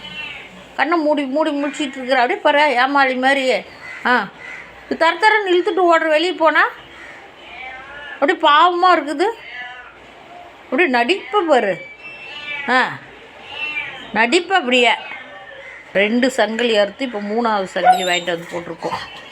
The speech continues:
சங்கிலியே பீஸ் பீஸா அறுத்துடுது. பாரு, கூட்டு போகணுமா வெளியே? என்னால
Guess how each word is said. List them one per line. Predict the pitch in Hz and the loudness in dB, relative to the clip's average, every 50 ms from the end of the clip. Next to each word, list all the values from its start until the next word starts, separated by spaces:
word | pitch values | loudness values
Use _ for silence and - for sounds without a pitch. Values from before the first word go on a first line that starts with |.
| - - | -6 0
சங்கிலியே | 214 208 208 226 254 254 285 269 247 254 285 269 | 0 2 2 2 0 0 0 0 2 0 -2 -2
பீஸ் | - 247 240 220 - - | -2 -6 -6 -6 -8 -12
பீஸா | 220 202 - 240 226 | -14 -4 2 2 2
அறுத்துடுது. | 202 180 - - 185 175 170 175 - - 226 - - - - - - - - - | 2 2 -2 -8 -10 -10 -10 -12 -12 -12 -12 -14 -16 0 4 4 4 4 2 -2
பாரு, | 180 165 151 | -2 -4 -4
கூட்டு | - - 208 190 180 185 | -6 -8 -8 -8 -8 -10
போகணுமா | 185 175 165 160 165 160 156 160 | -6 -6 -6 -6 -4 -6 -6 -4
வெளியே? | 175 180 185 196 196 180 - - - - - - - - - - - - - - - | -2 -2 -2 0 -2 -2 -4 -4 -8 -12 -14 -16 -18 -16 -14 -14 -14 -14 -16 -10 -6
என்னால | 160 - 370 - - - - 247 | 0 4 4 4 4 4 0 -4